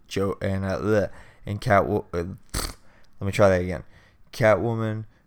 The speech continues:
Black Canary, Tweety, and Sylvester is just makes no sense at all as a comic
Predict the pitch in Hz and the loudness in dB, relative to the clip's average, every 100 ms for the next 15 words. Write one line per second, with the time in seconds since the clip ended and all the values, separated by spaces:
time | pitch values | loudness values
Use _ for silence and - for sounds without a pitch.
0 | - 98 101 - 101 95 98 98 98 - | -2 2 2 2 -4 -4 -4 -6 -8 -6
1 | 104 101 95 98 95 95 98 101 98 101 | -4 -2 -2 -4 -4 -4 -6 0 0 0
2 | 113 110 107 - - - _ _ - 98 | -2 -4 -4 -12 -20 -20 _ _ -10 -10
3 | 98 - 95 92 95 - - - - - | -8 -4 -2 -2 -6 -10 -12 -16 -20 -20
4 | _ _ - - _ _ 110 113 98 110 | _ _ -20 -20 _ _ -4 -4 -4 -4
5 | 104 101 98 - 98 92 98 107 - - | -2 0 -2 -4 -2 -2 -4 -6 -8 -10
6 | - - - - 87 87 104 107 117 117 | -14 -20 -20 -10 -4 0 2 2 0 -6
7 | - _ - - _ _ _ _ _ _ | -14 _ -20 -20 _ _ _ _ _ _
8 | - 98 107 - 101 101 110 104 - | -8 -8 -8 -4 0 0 -2 -6 -12